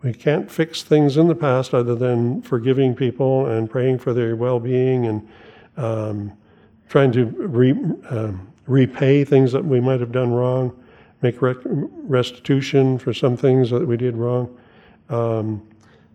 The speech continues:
we need to be thinking about those things. But we really need to think about the new year. We don't know what's out there. We don't know how much trouble there might be.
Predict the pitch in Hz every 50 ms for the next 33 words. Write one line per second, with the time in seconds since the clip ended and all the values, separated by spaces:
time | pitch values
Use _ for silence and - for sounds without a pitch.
0 | _ - - 127 131 139 131 127 113 120 113 - 151 151 139 - 131 120 123 117
1 | 123 120 120 - 143 139 143 139 - 123 113 107 117 135 - - - _ _ _
2 | _ _ _ _ _ _ _ _ _ - 131 120 120 131 127 127 143 170 196 208
3 | 196 170 160 151 143 147 143 135 135 127 - 147 135 135 135 120 123 127 120 117
4 | - 127 120 113 120 131 127 123 123 120 131 139 143 131 110 98 98 104 - -
5 | - _ _ _ _ _ _ _ _ _ _ _ _ - - - 127 135 160 175
6 | 175 175 175 175 185 196 196 185 151 123 117 113 - - 113 107 - - 95 -
7 | - - - - - - - - - - - - - - - - - - - -
8 | - - - - 120 139 147 - - - 131 139 147 143 143 139 135 - - -
9 | 151 151 131 123 120 120 120 120 123 120 117 117 120 123 120 110 101